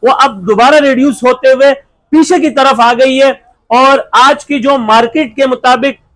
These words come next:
कंपनी के ऑफिशियल पायलट रेट थे, पायलट में छत्तीस पीस होते हैं, दोस्तों नोट कर लीजिए। तो हाइमो सिक्स में हमारे पास पाँच सौ अस्सी का स्टॉक अवेलेबल है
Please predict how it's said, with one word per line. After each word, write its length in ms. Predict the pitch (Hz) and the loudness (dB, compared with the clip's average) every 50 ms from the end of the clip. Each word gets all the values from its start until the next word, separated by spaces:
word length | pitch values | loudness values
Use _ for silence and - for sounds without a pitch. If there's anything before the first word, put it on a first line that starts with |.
| _ _ - | _ _ -4
कंपनी 380 | 277 277 233 302 311 311 320 269 | -2 -2 0 0 0 0 0 -2
के 100 | 269 277 - - | -2 -4 -2 0
ऑफिशियल 480 | 220 254 262 262 285 277 - 294 277 262 202 - | 0 -2 0 -2 -4 -4 -2 -2 -2 -2 -2 -2
पायलट 360 | - 240 269 294 320 320 269 233 | -2 0 2 2 2 0 -2 -2
रेट 240 | 240 254 262 - - | -2 -2 -2 -2 -4
थे, 160 | - 277 277 | -4 -4 -4
पायलट 400 | - - 254 247 262 277 277 - - 247 | -4 -2 0 0 2 0 0 -4 -6 -6
में 100 | 262 262 | -6 -6
छत्तीस 440 | 262 - 294 285 - - 320 - - | -6 -4 -6 -4 -4 -4 -4 -4 -6
पीस 240 | - 277 269 247 - | -6 -6 -6 -4 -2
होते 240 | 247 247 247 - 262 | -4 -4 -4 -4 -4
हैं, 140 | 269 262 - - _ _ _ - | -4 -4 -6 -10 _ _ _ -4
दोस्तों 300 | 170 233 262 254 - 285 | -2 -2 -2 0 -2 -2
नोट 360 | 269 247 254 277 302 311 311 - | 0 0 2 2 2 0 0 -2
कर 100 | 277 262 | -2 -2
लीजिए। 380 | 262 269 269 247 233 277 285 269 | -2 -4 -4 -4 -2 -2 -2 -2
तो 500 | - _ _ _ _ _ _ - 277 254 | -4 _ _ _ _ _ _ 0 0 2
हाइमो 360 | 220 214 240 262 277 302 320 294 | 2 2 0 0 0 0 -2 -2
सिक्स 400 | - - - 339 359 359 - - | -2 -4 -4 -4 -4 -4 -4 -4
में 80 | 285 285 | -2 -2
हमारे 360 | 269 247 226 226 233 277 294 | -2 0 -2 -2 0 0 -2
पास 300 | - - 269 269 262 269 _ - | 0 0 0 -2 -2 -2 _ -2
पाँच 200 | 247 262 262 - | -2 -2 -2 -4
सौ 120 | - 294 | -4 -4
अस्सी 400 | 277 - - 247 247 - - 330 | -4 -4 -4 -6 -4 -2 -2 -2
का 140 | 285 269 269 247 | 0 0 -2 -2
स्टॉक 340 | - - 269 262 254 254 254 | -2 -2 0 0 0 0 0
अवेलेबल 440 | 240 240 240 269 277 247 269 269 254 | -2 0 0 0 0 0 0 0 0
है 180 | 269 277 269 | 0 -2 -4